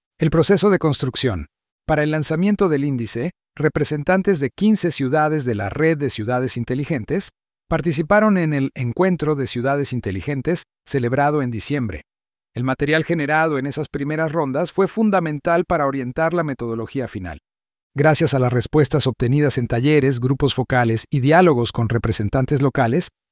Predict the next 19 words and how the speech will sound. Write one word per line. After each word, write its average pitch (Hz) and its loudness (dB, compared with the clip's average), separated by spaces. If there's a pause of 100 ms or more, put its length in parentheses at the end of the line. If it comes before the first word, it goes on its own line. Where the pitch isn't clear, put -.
fue 185 6
posible 202 4
identificar 143 2
cuáles 185 6
eran 165 4
las 123 2
variables 123 2
más 165 2
relevantes 123 0
para 127 2
cada 143 2
contexto 131 2
regional. 92 -2 (500)
El 139 0
análisis 156 0 (320)
combina 190 4
investigación 147 2
técnica 160 2
especializada, 117 -2